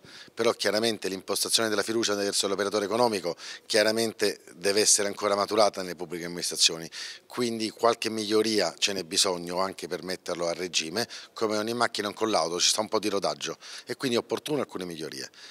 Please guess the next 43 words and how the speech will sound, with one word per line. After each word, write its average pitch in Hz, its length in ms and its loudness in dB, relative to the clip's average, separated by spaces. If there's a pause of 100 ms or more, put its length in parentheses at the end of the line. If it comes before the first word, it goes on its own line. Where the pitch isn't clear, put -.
(120)
Il 87 120 -8
punto 110 300 -4
centrale 107 580 4 (340)
è 90 120 -4
sapere 95 520 2
che 87 140 -4
le 87 60 -6
società 90 240 -2
di 98 60 0
ingegneria 92 540 -2 (280)
sono 98 280 0
un 95 80 -6
momento 98 380 -4
centrale 82 640 0 (320)
per 101 160 0
la 87 100 -2
realizzazione 82 560 -4
di 78 60 -12
un'opera 69 340 -12 (680)
e - 500 2
sono 101 300 2
loro 104 220 4
che 90 100 -4
devono 87 220 -4
supportare 90 480 -2
la 85 60 -2
pubblica 82 280 -6
amministrazione 90 720 0
in 95 160 -8
tutte 101 260 -8
le 92 80 0
fasi 101 320 4
in 85 60 -8
cui 87 100 -8
la 82 80 -4
pubblica 90 280 -6
amministrazione, 85 600 0 (140)
per 92 180 -2
numero 98 520 -2 (360)
di 82 120 -10
competenze 85 640 -2
che 82 160 0
ha, 117 180 4